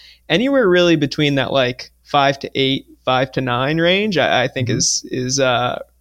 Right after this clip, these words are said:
Speaker 1: really where I do best. So I was happy to get the eighth pick.
Speaker 2: Yeah, and remember, everybody listening,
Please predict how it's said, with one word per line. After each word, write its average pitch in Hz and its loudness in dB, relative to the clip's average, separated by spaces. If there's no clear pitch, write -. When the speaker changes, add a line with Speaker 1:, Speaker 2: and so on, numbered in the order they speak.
Speaker 1:
really 147 2
where 135 0
I 120 0
do 120 -6
best. - -2
So 127 0
I - -2
was 156 -2
happy 185 0
to 139 -2
get 131 0
the 85 -6
eighth - -6
pick. - -10
Speaker 2:
Yeah, 110 -2
and 117 -6
remember, 147 -2
everybody 139 -2
listening, 131 -6